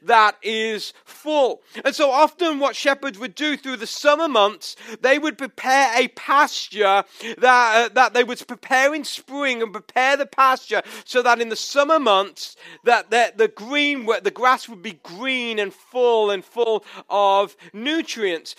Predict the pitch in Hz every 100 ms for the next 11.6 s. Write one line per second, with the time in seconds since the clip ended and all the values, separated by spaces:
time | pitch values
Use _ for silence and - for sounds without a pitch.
0 | 196 247 - 277 285 294 285 240 277 277
1 | 302 277 - 277 247 - - 262 269 208
2 | 214 220 - 196 165 262 226 - - 247
3 | 262 247 - 233 226 262 294 302 285 -
4 | 254 220 - 196 233 247 277 285 - 240
5 | 233 - 202 185 - 170 180 180 - -
6 | 190 226 226 214 220 240 202 240 262 311
7 | 311 277 277 254 220 208 208 - 220 196
8 | 240 240 233 226 254 254 262 247 208 208
9 | 240 - 277 - - 302 240 - 262 226
10 | - 208 208 196 196 175 - 254 240 220
11 | - - 285 285 247